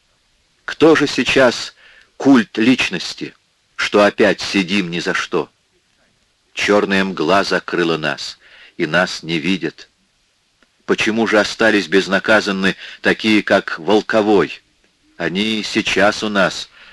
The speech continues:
воспитателями. Начиная от захудалого надзирателя и кончая начальником управления, все кровно заинтересованы в существовании лагерей. Надзор состав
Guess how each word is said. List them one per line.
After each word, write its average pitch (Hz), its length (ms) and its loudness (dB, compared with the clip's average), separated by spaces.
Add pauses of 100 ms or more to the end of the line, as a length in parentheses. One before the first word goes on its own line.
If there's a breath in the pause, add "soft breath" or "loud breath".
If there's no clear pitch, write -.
воспитателями. 80 1080 -4 (1400 soft breath)
Начиная 139 540 4
от 120 180 2
захудалого 123 640 2
надзирателя 110 640 0 (300 loud breath)
и 92 80 -2
кончая 117 440 2
начальником 113 640 0
управления, 98 640 2 (300 loud breath)
все 139 260 2
кровно 139 500 4
заинтересованы 113 920 2 (220 loud breath)
в - 80 -14
существовании 104 880 0
лагерей. 80 520 -2 (1300)
Надзор 104 560 2
состав - 640 0